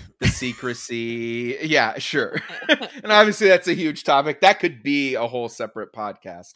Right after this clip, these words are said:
Speaker 1: but, um, I don't know. I just don't wanna do ju-, I don't wanna,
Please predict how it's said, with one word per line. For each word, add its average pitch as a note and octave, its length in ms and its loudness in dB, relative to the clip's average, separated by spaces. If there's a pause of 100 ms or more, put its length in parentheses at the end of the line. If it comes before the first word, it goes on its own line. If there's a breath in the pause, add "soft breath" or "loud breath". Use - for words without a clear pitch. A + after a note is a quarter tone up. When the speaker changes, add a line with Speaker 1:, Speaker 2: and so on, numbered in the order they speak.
Speaker 1:
but, F#2+ 300 -10 (680)
um, G2+ 600 -10 (340)
I E3+ 80 -4
don't G3+ 100 -6
know. C#3 180 -2
I A2 140 -4
just B2 180 -12
don't C3+ 140 -4
wanna A#2 180 -8
do A2 600 -8 (520)
ju-, - 240 -10 (120)
I A2 100 -6
don't A2+ 140 -6
wanna, G2+ 400 -14